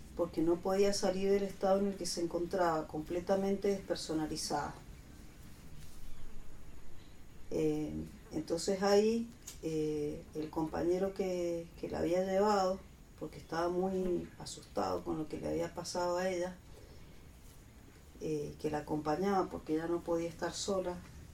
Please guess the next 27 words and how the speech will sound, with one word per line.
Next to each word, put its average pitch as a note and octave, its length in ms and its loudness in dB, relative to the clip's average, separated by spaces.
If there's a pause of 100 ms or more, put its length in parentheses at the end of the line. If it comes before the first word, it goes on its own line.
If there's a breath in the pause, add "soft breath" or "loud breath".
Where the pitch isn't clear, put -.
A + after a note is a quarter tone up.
(220)
estaba F3 340 -2
de F3 60 6
verdad F#3 280 2
despersonalizada, E3+ 1000 -2 (800 loud breath)
me D#3 80 2
la D3+ 200 -2
trae F3+ 240 2
para F#3+ 320 2
que D3 80 -10
hiciéramos F3+ 540 0
ahí F#3 220 0
un F#3 120 -2
trabajo. F#3+ 520 0
Y F3 100 0
yo G3 220 6
vi A3 260 6 (560 loud breath)
a F3+ 140 -2
través E3+ 360 2
de G3 140 4
ese G3+ 220 2
trabajo G3+ 480 4
el F#3+ 80 4
enojo F3 440 4
que F3 100 -6
tenía F3+ 360 2
la F#3 140 0
planta, F#3+ 500 4